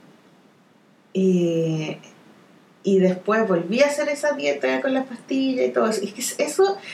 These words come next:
eso me, me, me persiguió por años. O sea, s-, como yo sabía que existía, yo no le decía a nadie, tenía unos doctores tránsfugos que me daban esas pastillas.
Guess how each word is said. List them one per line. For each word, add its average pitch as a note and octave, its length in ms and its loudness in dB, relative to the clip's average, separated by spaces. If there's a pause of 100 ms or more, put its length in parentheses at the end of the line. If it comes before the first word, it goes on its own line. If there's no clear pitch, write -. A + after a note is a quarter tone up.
(240)
eso E4+ 300 4
me, D#4 440 4
me, A3 720 4 (480)
me G#3 320 4 (100)
persiguió G#3+ 880 2 (120)
por D#3+ 220 -2
años. - 600 -2
O - 40 -20
sea, E3+ 240 -6
s-, - 360 -14
como F3 200 -2
yo F#3+ 120 0
sabía A#3 300 0
que B3 100 0
existía, A#3 540 -2
yo G#3 120 2
no F#3+ 60 2
le D#3 140 0
decía F3+ 240 -4
a F3 40 -2
nadie, G3+ 320 2
tenía F3 280 0
unos F3 180 -2 (120)
doctores F#3+ 640 2
tránsfugos F#3 520 0
que F#3 160 -4
me F3+ 120 -4
daban F#3 220 -2
esas - 180 -8
pastillas. A3+ 440 -6